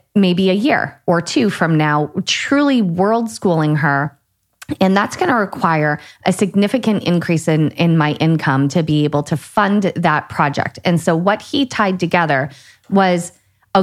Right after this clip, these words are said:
goal, like, if you hit X goal in your business, w-, what would you be able to do? And the answer that moves me is world schooling. Now, why this is so important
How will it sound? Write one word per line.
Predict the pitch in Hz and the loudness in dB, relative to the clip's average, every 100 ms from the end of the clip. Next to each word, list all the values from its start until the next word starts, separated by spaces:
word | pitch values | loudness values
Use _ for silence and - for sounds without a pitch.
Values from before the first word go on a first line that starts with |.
| 185 | 0
goal, | - 220 208 165 156 | 0 2 2 2 0
like, | 175 165 - | -2 -2 -2
if | 220 220 | -2 0
you | 247 | 0
hit | 208 202 - _ | 2 0 -2 _
X | 196 214 - | -2 -2 -10
goal | - 185 165 165 - | 0 2 2 0 0
in | 180 170 | 0 2
your | 165 | 0
business, | 170 160 151 139 139 - _ - - _ - | 0 -2 0 0 -2 -6 _ -20 -20 _ -2
w-, | 175 - - | -2 -2 -4
what | 180 202 214 | 2 2 2
would | 226 190 | 0 0
you | 196 | 0
be | 185 | 0
able | 170 160 | 0 0
to | 165 | -2
do? | 160 156 139 - | 0 0 0 0
And | 170 | 0
the | 156 - | 0 0
answer | 190 202 202 170 156 | -2 -2 0 0 -2
that | - 170 160 160 156 - - - _ - | -2 0 2 0 -2 -10 -20 -20 _ 2
moves | 190 220 254 226 - | 4 4 2 0 -2
me | 170 - | 0 0
is | 160 | -2
world | 170 165 160 | -2 -2 -2
schooling. | - 151 147 165 | -2 0 2 2
Now, | 160 - | 0 -2
why | 190 175 214 240 277 | -4 0 0 0 0
this | 285 285 | -2 -2
is | 247 | -2
so | - 190 | 0 0
important | 185 - 214 170 143 | 0 0 0 2 0